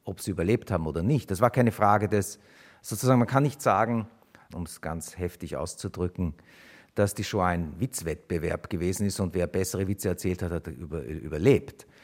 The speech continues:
Sondern es war ein, ein Zufall, wer überlebt hat. Und so gesehen ist es doch, <laughs> so gesehen ist es doch eine Waffe der Wehrlosen. Aber es stellt sich die Frage, ob man einen solchen Witz entwickelt, wenn man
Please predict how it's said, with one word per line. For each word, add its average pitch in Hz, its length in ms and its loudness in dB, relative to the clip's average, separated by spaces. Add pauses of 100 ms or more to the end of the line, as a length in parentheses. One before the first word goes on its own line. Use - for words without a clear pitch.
(140)
Sondern 131 160 4
es 117 80 2
war 143 80 6
ein, 120 100 2 (140)
ein 113 140 -4
Zufall, 208 360 4 (180)
wer 80 180 0
überlebt 71 440 -6
hat. - 280 -20 (580)
Und 113 260 2
so 156 200 8
gesehen 156 340 2
ist 117 180 -4
es 104 200 -4
doch, - 420 0 (360)
<laughs> - 360 -16
so 139 140 2
gesehen 131 300 2
ist 110 100 0
es 107 160 -6
doch 120 160 4
eine 117 220 4
Waffe 95 280 0
der 90 320 -4
Wehrlosen. 120 880 2 (540)
Aber 123 180 2
es - 220 -4
stellt 180 240 0
sich 165 160 -4
die 135 80 -2
Frage, 123 560 4 (1300)
ob 120 140 6
man 131 160 8
einen 120 220 6
solchen 117 420 4
Witz - 240 -4
entwickelt, 123 720 -2 (220)
wenn 95 320 0
man 101 400 2